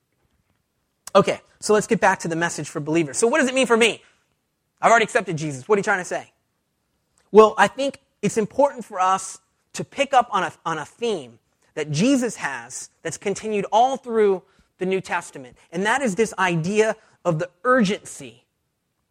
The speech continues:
of the message of Jesus. That we shouldn't be putting things off. I'll give you a perfect example. For me, all the time, I get stuck on, "I just can't see past, you know,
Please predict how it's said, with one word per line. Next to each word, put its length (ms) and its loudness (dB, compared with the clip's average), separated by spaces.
of 140 -2
the 60 -2
message 360 -6
of 100 -14
Jesus. 560 -18
That 180 2
we 100 4
shouldn't 380 -2
be 100 -4
putting 320 -2
things 220 -4
off. 200 0
I'll 80 4
give 120 -4
you 60 -4
a 40 -10
perfect 300 -4
example. 420 -10
For 160 -6
me, 380 0
all 140 10
the 100 6
time, 480 0
I 100 8
get 200 -2
stuck 500 0
on, 400 -2
"I 100 2
just 260 -4
can't 240 -10
see 160 -12
past, 640 -6
you 120 -2
know, 340 -4